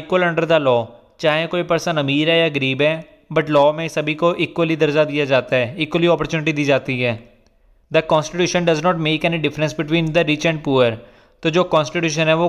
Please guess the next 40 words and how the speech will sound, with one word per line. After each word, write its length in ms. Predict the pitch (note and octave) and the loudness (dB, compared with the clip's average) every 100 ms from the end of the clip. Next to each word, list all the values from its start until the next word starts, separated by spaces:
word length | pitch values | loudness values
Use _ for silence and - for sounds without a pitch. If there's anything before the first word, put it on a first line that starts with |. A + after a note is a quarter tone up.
| F3 | 0
कोई 160 | E3 | 0
भी 80 | E3 | 2
डिफरेंस 340 | D#3+ D3+ D#3+ - | 0 -2 -4 -4
नहीं 140 | D3+ C#3+ | -4 0
करता 240 | D#3 E3 | 2 2
अमीर 260 | D#3 D3 D3+ | 2 0 0
और 100 | C#3+ | 0
गरीब 280 | C#3+ C#3 B2+ | -2 -2 -4
में। 320 | B2+ A#2 - _ _ _ _ _ _ _ - | -6 -6 -12 _ _ _ _ _ _ _ -10
It 160 | F3+ F#3+ | -2 -2
includes 460 | F3 D#3 E3 F3+ | 0 0 2 2
the 60 | G3+ F#3 | 0 0
concept 520 | D3+ D#3 D3 - - _ - | 0 2 2 0 -20 _ -6
of 80 | F3+ - | -6 0
providing 400 | E3 D3+ D#3+ F3 E3 | 2 2 0 -6 -6
equal 300 | - F#3 E3+ | 0 0 0
opportunity 440 | D3+ D3+ D#3+ E3+ | -2 -8 -6 -2
for 80 | F3+ C#3+ | -2 0
justice 360 | C#3 - E3+ F3+ | -2 -2 -6 0
to 100 | E3 | 2
all 180 | D3+ D3 | 2 2
persons। 520 | C#3 - B2+ A#2 A2 - _ _ _ _ _ E3+ | -2 -2 -6 -6 -10 -16 _ _ _ _ _ -8
तो 40 | |
इसमें 840 | D#3+ F#3 F#3 F#3 F#3+ F3+ F#3+ F3+ | -6 -2 0 0 0 -2 -6 -2
जो 180 | D#3 F3 | 0 2
ये 180 | F3 E3 | 2 2
भी 140 | F3+ | 2
कॉन्सेप्ट 460 | F#3+ F#3 D#3+ E3+ - | -2 -2 0 -2 -2
इंक्लूड 460 | E3 D#3 D#3 D3+ C3+ | -6 -2 0 2 2
है 360 | C#3 E3+ F#3 | 0 -4 -6
जिसमें 260 | D#3+ D#3+ F#3 | -6 -2 0
इक्वल 260 | E3 F3+ F3+ | 0 0 2
अपॉर्चुनिटी 400 | D#3+ D3+ E3 F3 | 0 -2 -2 0
वगैरह 240 | F3 F3 | 2 2
दी 180 | D#3 D#3 | 0 2
जाती 300 | D3+ C#3 D#3+ | 2 2 -4
है 60 | |
जस्टिस 440 | D3+ D3 - D#3+ - | -2 -2 -2 -8 -4
के 160 | D#3 | -4
लिए, 120 | D3 | -4